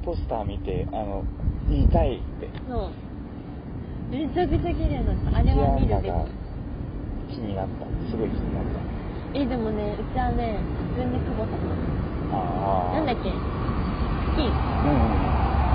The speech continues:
Speaker 2: スキーのやつね。もうめちゃくちゃ、え、かっこよ、みたいな。
Speaker 1: うん。
Speaker 2: 普通の意見になったね。普通の感想。
Speaker 1: うん。
Speaker 2: え、かっこよ。
Speaker 1: あ、かっこいいな、かっこいいし。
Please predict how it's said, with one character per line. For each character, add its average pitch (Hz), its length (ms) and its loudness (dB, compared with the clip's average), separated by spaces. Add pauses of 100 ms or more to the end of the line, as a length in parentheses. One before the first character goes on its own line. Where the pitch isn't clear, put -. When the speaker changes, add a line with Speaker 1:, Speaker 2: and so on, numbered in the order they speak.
(120)
Speaker 2:
ス - 40 4
キ - 80 4
ー - 40 4
の - 80 4
や - 160 6
つ - 80 4
ね。 - 280 6 (1500)
も 226 80 4
う - 60 4
め - 80 4
ち - 120 6
ゃ - 40 6
く - 80 4 (100)
ち 294 60 8
ゃ、 - 20 6 (920)
え、 - 80 4 (400)
か - 80 4
っ - 40 0 (140)
こ 294 80 4
よ、 294 180 4
み - 120 2
た - 80 2
い - 20 2
な。 - 60 2 (1300)
Speaker 1:
う - 120 2
ん。 277 320 2 (200)
Speaker 2:
普 - 20 -2
通 330 180 2
の 330 80 2
意 330 80 2
見 262 200 0 (120)
に 370 40 2
な - 60 0
っ - 40 -2
た - 140 -2
ね。 - 160 -2 (340)
普 277 60 0
通 285 100 0
の 277 140 0
感 - 280 4
想。 - 80 4
Speaker 1:
う 294 40 4
ん。 - 400 0
Speaker 2:
え、 214 340 4
か 220 100 4
っ - 40 -2
こ 311 160 0
よ。 277 200 0 (1400)
Speaker 1:
あ、 - 260 -6
か 113 60 -2
っ - 120 -4
こ 160 80 0
い - 60 -2
い - 40 -2
な、 131 80 2
か - 140 -2
っ - 20 -2 (280)
こ 226 60 -2
い - 80 2
い - 20 0
し。 - 40 0